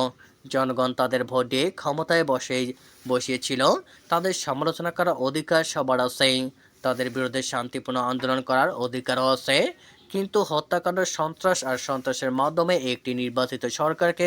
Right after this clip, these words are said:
উৎখাত করে অবৈধভাবে ক্ষমতা দখল, এটা কোনোভাবেই গ্রহণযোগ্য হতে পারে না। এটা হলো গণতন্ত্রের মৃত্যু, সংবিধানের লঙ্ঘন আর জনগণের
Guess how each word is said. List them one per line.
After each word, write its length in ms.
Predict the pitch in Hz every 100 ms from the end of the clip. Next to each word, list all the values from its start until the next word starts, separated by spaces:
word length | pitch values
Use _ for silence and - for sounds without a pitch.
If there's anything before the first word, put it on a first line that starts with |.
| 170
উৎখাত 440 | 127 127 - 123 -
করে 240 | 139 135 196 370 - - -
অবৈধভাবে 680 | 156 175 196 196 196 196 202
ক্ষমতা 480 | - - 135 160 170
দখল, 320 | 165 165 175
এটা 280 | 117 120 131 127
কোনোভাবেই 640 | 147 160 165 165 165 160 -
গ্রহণযোগ্য 520 | 127 156 156 165 160
হতে 280 | 160 160 170 165
পারে 320 | 135 123 123
না। 180 | 131 127 123 - - _ _ 123
এটা 160 | 127 135 135
হলো 140 | 123
গণতন্ত্রের 640 | 117 139 160 175 170 175 160
মৃত্যু, 340 | 123 120 - 135 302 - - -
সংবিধানের 680 | 170 165 180 175 180 180 175 135
লঙ্ঘন 400 | 120 120 135 214 - 120
আর 80 | 127 120
জনগণের 520 | 147 156 175 175 180